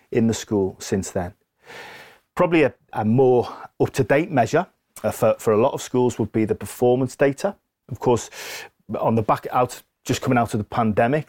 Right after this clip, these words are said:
there's a gap, and we don't have as much performance data as we had previously. And the performance data from a couple of years ago,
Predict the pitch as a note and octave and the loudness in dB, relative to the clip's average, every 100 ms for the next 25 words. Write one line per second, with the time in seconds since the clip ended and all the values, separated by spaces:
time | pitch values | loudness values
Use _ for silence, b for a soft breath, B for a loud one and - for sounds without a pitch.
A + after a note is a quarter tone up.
0 | - A2 G#2+ G#2 A#2+ - - - _ _ | -4 -2 -2 0 0 0 -6 -20 _ _
1 | _ _ - G#2+ G#2+ A#2+ A2 - A2 A#2 | _ _ 0 2 4 2 0 -2 0 0
2 | - _ B B B G#2 B2 C3+ - B2+ | -4 _ B B B 0 2 0 -2 -2
3 | C#3 C3 C3+ C#3 C3+ C3+ B2 A#2+ G#2 A#2 | 0 0 0 2 0 0 -4 -2 -4 -4
4 | - C3 B2 C3 - C#3+ - B B B | -2 0 0 -2 0 -2 -4 B B B
5 | B B2 A#2 - C#3 C3 B2 - B2+ A2+ | B -2 -2 0 2 2 0 0 0 0
6 | A2+ - A#2+ G2 C3 - G#2+ B2 B2 B2 | -4 -2 -2 0 -2 -2 2 2 2 2
7 | B2+ C3+ C#3 | 2 2 0